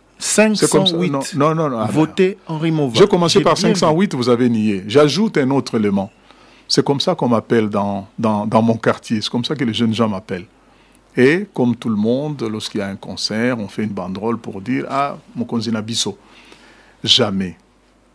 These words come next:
Speaker 2: On vous appelait
Speaker 1: Je,
Speaker 2: cinq cent huit
Speaker 1: attends.
Speaker 2: avant le, le début de la campagne ?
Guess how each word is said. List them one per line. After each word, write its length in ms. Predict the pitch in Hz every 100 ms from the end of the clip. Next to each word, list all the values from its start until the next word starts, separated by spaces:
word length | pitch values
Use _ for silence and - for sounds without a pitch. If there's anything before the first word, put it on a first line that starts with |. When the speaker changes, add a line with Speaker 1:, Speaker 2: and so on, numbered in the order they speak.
| _ -
Speaker 2:
On 80 |
vous 160 | 135 156
appelait 260 | 147 175 180
Speaker 1:
Je, 60 |
Speaker 2:
cinq 200 | 196 175
cent 200 | 127 170 165
huit 200 | 190 156
Speaker 1:
attends. 40 |
Speaker 2:
avant 280 | 127 151 170
le, 220 | 156 143
le 160 | 139 135
début 240 | 135 160
de 80 | 151
la 140 | 135
campagne ? 480 | - 139 135 190